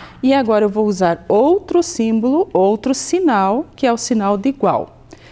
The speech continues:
Seis vezes eu repeti o número um. É igual a quanto? Vamos conferir lá, você respondeu lá no começo.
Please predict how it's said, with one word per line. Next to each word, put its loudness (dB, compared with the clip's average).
Seis 0
vezes 0
eu 0
repeti -4
o -2
número 0
um. 2
É 0
igual 0
a -2
quanto? -4
Vamos 2
conferir -2
lá, 2
você -4
respondeu 0
lá 0
no -6
começo. -2